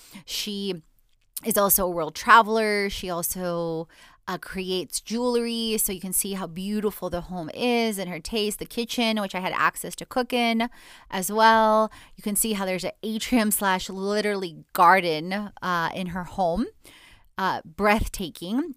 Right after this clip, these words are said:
And then this, you can see, is one of the Airbnb rooms that she runs, the smaller one. I didn't stay in that one,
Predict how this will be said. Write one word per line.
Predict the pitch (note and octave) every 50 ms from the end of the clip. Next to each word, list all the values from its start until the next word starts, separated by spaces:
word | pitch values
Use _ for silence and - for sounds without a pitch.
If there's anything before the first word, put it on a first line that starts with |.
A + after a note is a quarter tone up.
| _
And | - G#3 G3+ G3+ G3 F#3
then | G3+ G3 F#3+ F#3+ F#3+ F#3+ F3
this, | F#3+ C#4+ E4 C4+ A#3+ A#3+
you | - A3+
can | - A3
see, | G3+ A3
is | G3 F3+
one | F3+ F#3 F#3+ G#3 A3 A#3
of | A#3+ A#3 G3+ F3+
the | F3+
Airbnb | E3+ - - F3+ F3+ F3 E3+ F3 F3 E3+ D3+ E3+ D#3+
rooms | E3 E3 D#3 D3 D#3 F3+
that | F3 F3 E3+
she | - F#3+ F3+
runs, | E3+ D#3+ D3+ D3+ F3+ A3+ B3+ -
the | - F#3+
smaller | - - G3+ F3 E3 E3 D#3+
one. | C#3+ D3 D3+ D#3 F#3+ A3
I | - - F3
didn't | F3 F3+ - -
stay | - - G3 F#3
in | F3+ - G3
that | D#3+ D3+ - -
one, | - D3 D3+ G3 B3